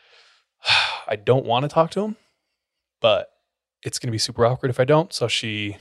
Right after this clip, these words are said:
takes a deep breath and is like, "I'll just go say hi real quick." And she stands up. Random background on this dude. Uh, they had dated for a while and they had broken up about a year and a half previous.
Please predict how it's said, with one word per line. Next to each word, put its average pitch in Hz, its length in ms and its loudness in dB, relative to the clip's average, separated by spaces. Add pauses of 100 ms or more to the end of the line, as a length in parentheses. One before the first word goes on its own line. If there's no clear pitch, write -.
takes 117 200 0
a 117 40 -10
deep 113 160 -2
breath 104 180 4
and - 80 -12
is 104 40 -6
like, 90 220 -6
"I'll 104 80 0
just - 140 -6
go 104 80 2
say 117 160 0
hi 104 140 0
real 65 180 -4
quick." - 260 -14
And 117 80 -8
she - 120 -6
stands 95 360 -6
up. - 160 -10 (1000)
Random 143 540 4
background 131 400 2
on 117 60 -2
this 110 160 -4
dude. 110 360 -4 (320)
Uh, 101 380 -2 (440)
they 120 120 0
had 123 140 2
dated 117 280 0
for 123 160 0
a 110 60 6
while 104 480 2 (480)
and 117 100 0
they 107 60 2
had 107 160 0
broken 110 300 4
up 104 80 2
about 101 220 4
a 101 40 -2
year 107 160 0
and 107 80 0
a 101 40 -2
half 104 220 -4
previous. - 560 -10